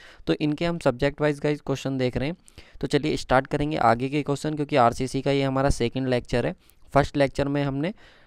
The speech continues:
वो क्वेश्चंस जो, अ, पहले चैप्टर से आए हुए थे, वो सारे कंप्लीट कर लिए थे। आज के इस चैप्टर में क्या होगा गाइस, इस बुक से हमारे क्वेश्चन का कलेक्शन है। जैसे कि आप लोग को पता है, आईएएस मास्टर की काफ़ी अच्छी पब्लिश की गई बुक है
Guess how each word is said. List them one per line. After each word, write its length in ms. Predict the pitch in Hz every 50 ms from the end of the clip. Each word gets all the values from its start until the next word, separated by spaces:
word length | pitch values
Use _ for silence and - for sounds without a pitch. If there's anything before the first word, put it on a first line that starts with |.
| _ - -
वो 100 | 135 147
क्वेश्चंस 500 | - - 135 123 - - 165 180 170 - -
जो, 160 | 127 143 147
अ, 60 | - - - 131 127 127 127 127 - - _ -
पहले 220 | 120 127 131 151
चैप्टर 300 | - - 139 - - 139
से 120 | 131 -
आए 80 | 139 127
हुए 200 | 123 123 120 127
थे, 100 | - 160
वो 120 | 175 180
सारे 260 | 175 - 143 127 123 131
कंप्लीट 380 | - 123 120 - 135 160 -
कर 180 | - - 127 120
लिए 200 | 110 104 104 104
थे। 140 | - - - - - - - - - - - - 110
आज 220 | 123 135 - -
के 100 | - 180
इस 100 | 180 -
चैप्टर 280 | - 170 165 - 180 170
में 140 | 170 170
क्या 120 | - 170 165
होगा 140 | 165 160 160
गाइस, 260 | 156 165 165 151 -
इस 180 | - 135 -
बुक 200 | 127 131 - -
से 100 | - 151
हमारे 240 | 147 143 143 147 151
क्वेश्चन 280 | 143 - 139 - 147 143
का 100 | 143 147
कलेक्शन 420 | - 135 127 127 - - 143 139
है। 80 | 143 139
जैसे 200 | 139 135 - 135
कि 80 | -
आप 140 | 135 131 -
लोग 100 | 135 131
को 100 | - 131
पता 180 | 120 131 113 127
है, 80 | 127
आईएएस 200 | 127 127 127 -
मास्टर 300 | 131 123 123 - - 127
की 140 | 120 123 131
काफ़ी 300 | 123 - 120 113 - 127
अच्छी 240 | 123 117 - - 135
पब्लिश 420 | - - 120 113 117 123 127 120 - _ -
की 140 | 120 120 117
गई 120 | 127 127
बुक 280 | 117 117 120 117 - 123
है 120 | 143 185